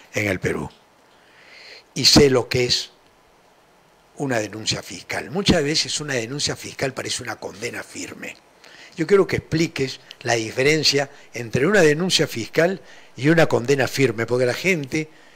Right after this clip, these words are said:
cuando le dicen, "Fue denunciado por una presunta organización criminal", la gente se olvida lo que es presunta, adjetivo, pero ya es organización criminal que predomina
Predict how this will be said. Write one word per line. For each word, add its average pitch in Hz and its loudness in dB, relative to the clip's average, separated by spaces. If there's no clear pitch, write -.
cuando 135 0
le 131 4
dicen, 165 0
"Fue 214 4
denunciado 156 4
por 131 0
una 185 0
presunta 175 2
organización 123 2
criminal", 147 0
la 180 2
gente 240 0
se - 0
olvida 151 4
lo 123 0
que 185 0
es 175 0
presunta, 123 -2
adjetivo, 120 2
pero 139 6
ya 180 6
es 202 4
organización 127 0
criminal 147 -2
que 143 0
predomina 143 0